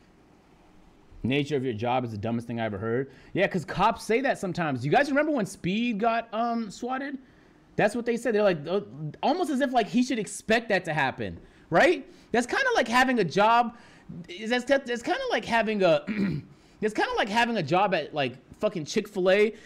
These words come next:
and being like, "That's the nature of your job. People are gonna be dickheads to you." And it's like, even if that's common in,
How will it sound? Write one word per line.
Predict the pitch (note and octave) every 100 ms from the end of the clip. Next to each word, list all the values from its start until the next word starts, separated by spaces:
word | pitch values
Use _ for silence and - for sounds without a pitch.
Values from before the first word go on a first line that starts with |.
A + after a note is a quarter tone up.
| -
and | E3+
being | G#3+ A3
like, | G#3
"That's | - A4
the | G#3+
nature | A3+ E4 C#4+
of | B3+
your | B3+
job. | G3+ F4+ C4+ E3
People | C#4+ C#4
are |
gonna | B3 C4
be | A#3+
dickheads | G3 G4+ C#4 C4 -
to | G3
you." | D#3 B2+ - - -
And | - B3
it's | B3
like, | A3
even | G#3+ G4 G#4+
if | B3
that's | D#3+ A3+ - -
common | - G3+ G3+ E3 B2+ C3+ - - _ _ _ _ -
in, | F3+